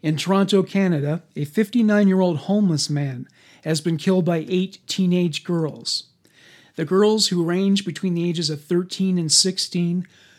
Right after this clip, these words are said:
all appear to have met on social media. They all lived in different areas of the city and specifically got together to do what is commonly referred to as a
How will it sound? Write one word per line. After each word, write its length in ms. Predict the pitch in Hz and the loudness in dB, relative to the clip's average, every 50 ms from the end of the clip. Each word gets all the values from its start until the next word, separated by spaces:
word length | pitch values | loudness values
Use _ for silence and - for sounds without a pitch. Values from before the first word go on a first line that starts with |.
| _ _ | _ _
all 260 | _ 180 170 185 185 185 | _ -2 0 0 0 0
appear 320 | 175 - - 196 190 196 | -2 -2 0 0 0 2
to 80 | 175 180 | 2 0
have 140 | 160 135 | -2 -2
met 240 | 160 165 165 170 - | -2 -4 -4 -4 -4
on 160 | - 156 151 | -4 -4 -2
social 480 | 147 - - - 180 175 - - 165 160 | 0 0 0 2 0 -2 -2 -2 -4 -2
media. 500 | 160 170 175 175 160 156 143 131 - - - _ _ _ _ _ _ _ - _ _ - _ _ | 0 0 0 0 0 -2 -4 -6 -10 -14 -20 _ _ _ _ _ _ _ -20 _ _ -20 _ _
They 100 | 170 170 | 2 4
all 180 | 180 180 180 | 4 4 4
lived 280 | 185 196 196 190 160 180 | 6 4 4 4 4 0
in 140 | 156 156 147 | -2 0 0
different 340 | 156 170 165 - 180 170 | -2 -2 0 0 -2 -2
areas 440 | 165 165 170 170 170 175 175 160 147 | -2 -2 0 2 2 2 2 2 0
of 100 | 165 156 | -2 -2
the 100 | 147 151 | -2 -2
city 520 | 147 - - - 165 151 160 160 151 139 - _ _ _ _ _ _ | 0 0 0 -2 -2 -2 -2 -4 -4 -6 -8 _ _ _ _ _ _
and 180 | 165 170 170 | -2 -2 0
specifically 600 | - - - 190 - - 226 185 233 190 240 226 | 0 -2 -2 -2 -2 0 0 -2 0 0 0 0
got 260 | 175 214 208 196 190 | 2 2 0 0 0
together 360 | 196 208 170 190 190 175 175 160 | -2 0 0 2 2 2 0 0
to 120 | 139 151 | -2 -2
do 200 | 143 175 185 185 | 0 2 2 4
what 180 | 180 175 175 170 | 2 2 2 0
is 120 | 165 160 | -2 -2
commonly 480 | - - - 190 190 190 196 180 180 170 | -4 -2 -2 0 0 2 2 2 2 0
referred 400 | 160 156 151 - - 185 190 185 | 0 -2 -4 -2 -2 -2 0 0
to 160 | - 156 143 | -2 -4 -2
as 200 | 143 147 139 - | -2 -4 -2 -2
a 240 | 151 151 147 143 135 | -2 -2 -2 -4 -6